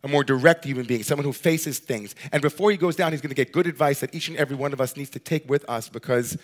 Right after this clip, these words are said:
as I said on the first moment, it is getting darker.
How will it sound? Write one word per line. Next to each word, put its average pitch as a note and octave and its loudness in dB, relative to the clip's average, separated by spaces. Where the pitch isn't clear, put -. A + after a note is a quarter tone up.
as A#2+ -4
I C3 0
said D3+ -2
on B2+ -4
the C#3 -4
first C3+ -8
moment, D3+ -6
it A#2+ -6
is A#2 -10
getting B2 -8
darker. G#2 -8